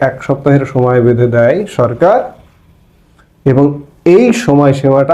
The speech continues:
আগামীকাল শেষ হচ্ছে, আগামীকাল সোমবার। কিন্তু দলগুলোতে আলোচনাই হয়নি, সমস্যা সমাধানের বিকল্প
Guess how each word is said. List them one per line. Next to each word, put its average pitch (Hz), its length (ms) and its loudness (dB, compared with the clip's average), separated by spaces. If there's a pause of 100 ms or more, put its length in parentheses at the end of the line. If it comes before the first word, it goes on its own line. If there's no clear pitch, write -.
আগামীকাল 131 600 0 (320)
শেষ 147 260 -2
হচ্ছে, 131 240 -4
আগামীকাল 135 460 0
সোমবার। 147 400 0 (880)
কিন্তু 180 280 2
দলগুলোতে 170 800 2
আলোচনাই 143 560 0
হয়নি, 101 380 -4 (600)
সমস্যা 151 460 0
সমাধানের 143 580 0
বিকল্প 127 560 -2